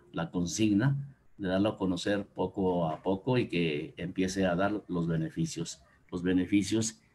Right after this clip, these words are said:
que, eh, este, de los que se esperan y que para lo que fue hecho este producto. Bien, entonces quiero mi participación terminarla con esta explicación.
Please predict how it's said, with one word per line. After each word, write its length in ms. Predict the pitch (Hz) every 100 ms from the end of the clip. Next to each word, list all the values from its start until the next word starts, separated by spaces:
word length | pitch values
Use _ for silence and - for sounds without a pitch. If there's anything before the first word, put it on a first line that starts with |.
| _ _
que, 400 | 87 95 110 - - _ _ _
eh, 480 | - - 50 50 -
este, 240 | 98 - 98 95 - -
de 220 | 120 147
los 200 | 147 139
que 260 | 147 147 139 - - _ _ _ _ _
se 120 | - 90
esperan 640 | - 120 117 117 117 - - _
y 100 | -
que 520 | 92 95 90 85 82 82
para 220 | 85 87
lo 140 | 85
que 100 | 85
fue 240 | 87 110 104
hecho 420 | 101 101 98 98 _ _ -
este 260 | 87 85 90
producto. 460 | - 101 69 - - - - _ _ _ _ _ - _ _ -
Bien, 560 | 120 131 135 135 139 139
entonces 840 | 92 - 127 127 131 123 107 92
quiero 720 | - 110 117 123 113 95 90 90
mi 140 | 92
participación 1000 | 92 85 90 90 82 85 107 120 117 101
terminarla 880 | - 87 87 90 104 113 113 107 85
con 180 | 101 95
esta 180 | 101 107
explicación. 920 | - 92 90 90 87 120 139 170 -